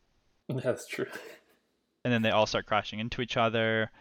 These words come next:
Speaker 2: They start obstructing each other as they try to move around each other. So, like, yeah, if they're lined up, sh-, chugging down the sh-, and you don't know what to do about it, you're gonna get torn to hell. But players learn to just, "Oh, you just stick a Gazanti in front of an assault frigate and it can't actually do anything?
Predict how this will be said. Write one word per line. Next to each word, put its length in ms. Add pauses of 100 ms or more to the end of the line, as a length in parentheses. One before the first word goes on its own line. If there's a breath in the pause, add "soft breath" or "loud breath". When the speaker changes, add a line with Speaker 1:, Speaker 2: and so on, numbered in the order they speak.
(140 soft breath)
Speaker 2:
They 80
start 200
obstructing 480
each 160
other 160
as 100
they 100
try 180
to 40
move 160
around 280
each 160
other. 460 (180 soft breath)
So, 120
like, 120
yeah, 220
if 40
they're 180
lined 380
up, 240
sh-, 220
chugging 340
down 200
the 60
sh-, 220 (840)
and 160
you 140
don't 160
know 80
what 100
to 60
do 160
about 260
it, 140 (400 soft breath)
you're 220
gonna 120
get 140
torn 220
to 60
hell. 340 (520 soft breath)
But 400
players 400
learn 180
to 80
just, 400
"Oh, 280 (140)
you 100
just 360
stick 220
a 60
Gazanti 540
in 100
front 360
of 100
an 60
assault 300
frigate 280
and 160
it 120
can't 300
actually 340
do 200
anything? 480